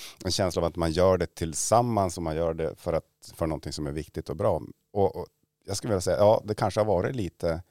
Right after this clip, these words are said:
ja, men ut eller gammaldags eller uppfattas som det. Men jag skulle vilja säga att det är en, en, en jättevändning på gång i det. För att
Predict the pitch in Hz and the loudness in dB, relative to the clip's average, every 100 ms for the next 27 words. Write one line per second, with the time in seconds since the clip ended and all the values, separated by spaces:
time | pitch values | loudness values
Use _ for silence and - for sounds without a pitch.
0 | _ _ _ _ _ _ _ _ _ - | _ _ _ _ _ _ _ _ _ -10
1 | - - - 80 78 - 101 85 - 85 | -10 -10 -12 -8 -6 -4 -4 -4 -6 -4
2 | 87 87 80 80 80 80 87 104 - 98 | -4 -4 -4 -4 -4 -2 -2 -2 -2 0
3 | 107 - 78 78 76 80 90 82 123 104 | 0 0 -6 -4 -2 0 0 0 0 0
4 | 87 82 82 80 80 90 82 - 82 78 | 0 0 0 -2 -2 -2 -6 -6 -6 -6
5 | 82 92 _ _ _ 85 92 - - 80 | -10 -16 _ _ _ -4 -4 -4 -2 0
6 | 127 90 73 - _ _ - 80 73 82 | 2 0 -6 -10 _ _ -6 -4 -4 -2
7 | 85 110 80 87 | 0 0 0 -4